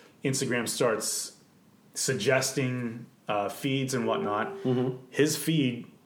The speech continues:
Speaker 1: came up, and
Speaker 2: <laughs>
Speaker 1: his mom smartly manages, uh, his feed.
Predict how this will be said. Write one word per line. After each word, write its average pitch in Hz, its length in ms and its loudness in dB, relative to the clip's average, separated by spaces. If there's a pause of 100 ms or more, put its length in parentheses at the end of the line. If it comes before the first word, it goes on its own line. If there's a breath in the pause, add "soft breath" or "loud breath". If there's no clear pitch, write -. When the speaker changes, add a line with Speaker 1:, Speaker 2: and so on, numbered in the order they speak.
(140)
Speaker 1:
came 117 260 -2
up, - 340 -4 (1300)
and 139 720 4
Speaker 2:
<laughs> - 0 -
Speaker 1:
his 135 200 6
mom 127 560 6
smartly 123 800 2 (200 loud breath)
manages, 110 880 0 (580 loud breath)
uh, 95 280 0
his 104 280 0
feed. 117 400 -2